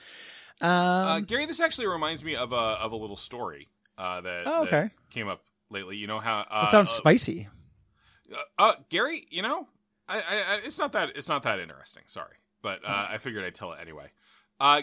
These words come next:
Speaker 2: Olivia's got people coming into, to town for the wedding, including some people who are parents.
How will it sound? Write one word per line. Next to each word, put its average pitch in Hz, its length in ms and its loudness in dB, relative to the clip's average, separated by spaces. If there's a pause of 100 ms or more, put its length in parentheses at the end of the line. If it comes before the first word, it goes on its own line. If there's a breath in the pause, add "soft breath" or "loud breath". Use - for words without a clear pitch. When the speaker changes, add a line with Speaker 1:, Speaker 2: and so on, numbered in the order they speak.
(120)
Speaker 2:
Olivia's 185 400 0
got 151 220 2
people 135 380 -6
coming 123 320 -6
into, 107 520 -8
to 90 120 -18
town 110 360 -8
for 98 140 -16
the 85 80 -16
wedding, 78 440 -14
including 92 420 -14
some 90 140 -14
people 90 280 -18
who 87 160 -16
are 71 240 -14 (280)
parents. - 680 -16